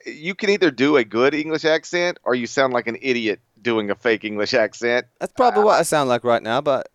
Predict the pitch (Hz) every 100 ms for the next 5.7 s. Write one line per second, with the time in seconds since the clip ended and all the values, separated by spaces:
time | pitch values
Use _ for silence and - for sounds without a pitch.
0 | _ 151 139 120 113 151 - - 151 226
1 | 180 170 160 139 139 135 135 117 120 117
2 | 113 113 117 110 104 110 101 98 95 _
3 | _ _ _ 131 131 117 123 123 127 175
4 | 165 170 143 135 135 131 - 131 127 147
5 | - - - - 160 135